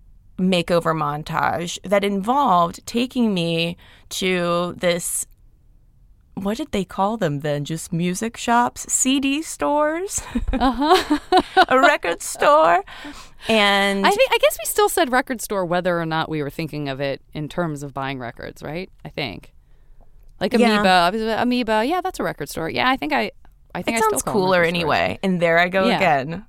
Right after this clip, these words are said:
Speaker 1: Cooler.
Speaker 2: Uh-huh. <laughs>
Speaker 1: Um, <laughs> so we went to the record store and
Speaker 2: Yeah.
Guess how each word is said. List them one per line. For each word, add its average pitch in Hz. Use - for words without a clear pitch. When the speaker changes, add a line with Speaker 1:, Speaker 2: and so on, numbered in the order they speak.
Speaker 1:
Cooler. 160
Speaker 2:
Uh-huh. 285
<laughs> -
Speaker 1:
Um, 214
<laughs> -
so 285
we 320
went 302
to 480
the 285
record 175
store 170
and 185
Speaker 2:
Yeah. 185